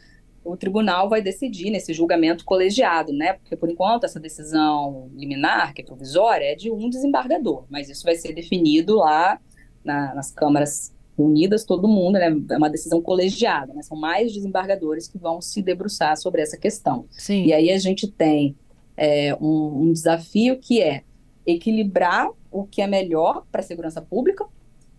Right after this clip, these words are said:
Speaker 1: sem também tirar o direito de pessoas que estão privadas de liberdade, lembrando que não é, não necessariamente porque a pessoa tá presa que ela é culpada ou que ela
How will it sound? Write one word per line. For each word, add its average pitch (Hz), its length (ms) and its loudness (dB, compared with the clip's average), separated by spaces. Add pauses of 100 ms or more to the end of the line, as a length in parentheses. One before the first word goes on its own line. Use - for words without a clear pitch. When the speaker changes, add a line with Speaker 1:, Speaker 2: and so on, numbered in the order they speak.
(120)
Speaker 1:
sem 233 520 0
também 240 480 2
tirar 247 280 2
o 226 60 2
direito 220 400 -2
de 220 100 -10
pessoas 240 680 -2
que - 120 -2
estão 208 500 0
privadas 190 540 2
de 190 120 -4
liberdade, 220 520 0
lembrando 254 480 4
que - 160 -4
não 269 240 0
é, 226 300 2
não 247 280 0
necessariamente 240 600 -4
porque 214 140 -8
a - 20 -20
pessoa 208 220 -6
tá 226 100 0
presa 196 300 -2
que - 40 -2
ela 190 120 2
é - 20 -10
culpada 226 640 2
ou 226 140 4
que 226 240 -8
ela 202 640 0